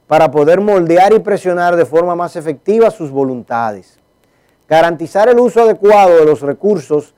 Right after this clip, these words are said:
del Estado para que ni la contratación de los servidores públicos y sus gestores en los mandos medios sean monolíticos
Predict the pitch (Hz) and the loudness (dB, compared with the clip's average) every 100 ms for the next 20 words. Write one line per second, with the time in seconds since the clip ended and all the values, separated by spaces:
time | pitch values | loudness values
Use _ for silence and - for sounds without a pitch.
0 | _ _ 135 160 185 175 196 185 151 135 | _ _ -2 0 0 -2 0 2 2 0
1 | 139 139 127 143 139 139 139 135 139 139 | -4 -4 -6 -8 -6 -6 -8 -10 -8 -8
2 | 127 - 170 196 220 233 - _ _ 160 | -8 -6 0 2 2 -2 -8 _ _ 0
3 | 190 190 196 185 185 202 202 185 - 214 | 0 0 0 2 2 2 2 0 2 2
4 | 156 127 - 98 _ _ _ _ _ 151 | 2 -2 -8 -20 _ _ _ _ _ -8
5 | 151 135 143 135 - 196 180 135 - 143 | -6 -6 -6 -6 0 2 2 0 -6 -8
6 | 139 123 135 156 180 175 170 202 202 143 | -6 -6 -4 -4 -2 -4 -2 0 0 -2
7 | 117 98 _ _ _ - 151 165 190 185 | -6 -12 _ _ _ -6 0 2 2 -2
8 | 190 180 190 226 - 123 139 131 - | 0 2 2 0 -6 -12 -10 -10 -12